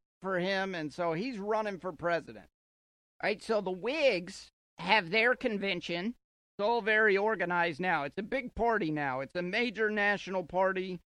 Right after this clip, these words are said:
They've elected a president. They've had another president who was His Excellency, who, you know, they never intended on. But still, there's been two Whig presidents now. It's a major party. So they have their convention. On the very first ballot,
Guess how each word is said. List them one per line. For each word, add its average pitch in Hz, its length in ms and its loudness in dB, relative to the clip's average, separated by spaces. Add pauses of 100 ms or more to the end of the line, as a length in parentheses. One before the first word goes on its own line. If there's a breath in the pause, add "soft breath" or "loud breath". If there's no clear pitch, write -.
(240)
They've 165 180 2
elected 208 520 0
a 196 40 -2
president. 175 640 -2 (400)
They've 147 160 -4
had 170 140 -2
another 208 480 4
president 175 720 0
who 156 440 -2 (220)
was 170 220 2
His 165 200 -2
Excellency, 160 920 -2
who, 139 260 -2 (420)
you 165 140 -4
know, 143 180 0
they 143 140 -4
never 160 280 0
intended 185 480 -2
on. 190 240 2
But 180 160 0
still, 294 260 4
there's 175 200 0
been 208 240 0
two 220 200 -6
Whig 202 360 -2
presidents 165 560 0
now. 127 220 -2
It's 120 120 -8
a 143 40 -8
major 165 360 -2
party. 165 460 -4 (800)
So 185 320 4
they 202 200 4
have 233 220 4
their 240 180 4
convention. 202 640 0
On 160 160 2
the 147 60 -2
very 214 340 2
first 208 380 0
ballot, 175 480 4